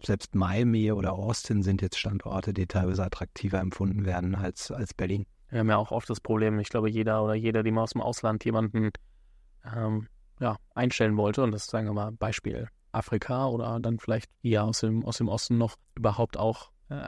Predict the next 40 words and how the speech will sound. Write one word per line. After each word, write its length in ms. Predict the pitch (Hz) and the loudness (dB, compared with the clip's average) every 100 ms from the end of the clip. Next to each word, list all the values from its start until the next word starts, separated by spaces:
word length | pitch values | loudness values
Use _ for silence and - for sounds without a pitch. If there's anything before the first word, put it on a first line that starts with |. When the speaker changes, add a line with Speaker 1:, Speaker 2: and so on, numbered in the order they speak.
| - | -6
Speaker 2:
Arbeitsvisa 1200 | 117 123 113 110 - - - - 117 117 113 107 | 0 4 4 2 -4 -12 -14 -6 0 2 4 4
zu 120 | - 110 | 2 -2
bekommen 380 | 113 113 110 | 0 2 2
für 100 | - | 0
die 80 | 110 | 0
Leute, 360 | 110 107 107 107 | 2 2 2 0
die 100 | 110 | 2
Leute 380 | 110 110 113 110 | 2 2 -2 -4
zu 160 | - | -4
relocaten, 720 | 113 117 117 107 113 107 110 | 0 2 2 2 -2 -2 0
nach 160 | 107 107 | 0 2
Deutschland 380 | 113 110 113 110 | 0 0 0 -2
zu 100 | 104 | -2
bringen, 240 | 104 107 | 0 0
ist 140 | 113 - | -2 -4
ja 160 | 95 | -6
ein, 260 | - 113 - - | -4 -6 -8 -4
also 240 | 113 107 107 | 0 0 0
sind, 180 | 110 | 0
sagen 180 | 107 107 | 0 2
die 60 | 104 | 2
Leute, 240 | 107 - | 2 2
„Ey, 100 | 113 | -2
ich 80 | 95 - | -4 -10
brauch 320 | - 110 - _ | -10 -10 -10 _
teilweise 300 | - 113 110 | -2 0 2
Monate, 840 | 104 107 123 117 110 - 113 120 131 | 2 2 2 4 2 2 2 2 0
wenn 180 | 117 117 | 0 0
nicht 100 | - | -2
sogar 380 | 120 113 110 - - | -2 0 -2 -6 -16
fast 320 | - 113 - | -4 -4 0
ein 40 | 120 | 2
Jahr 380 | 110 110 113 117 | 2 2 0 0
oder 300 | 110 107 120 - | -2 -4 -6 -8
bestimmt 320 | 110 117 107 | -2 0 2
in 80 | 104 | 2
manchen 240 | 98 104 | 0 -2
Fällen 180 | 101 107 | -4 -4
auch 120 | 110 | -2
länger, 320 | 117 113 110 | 0 2 0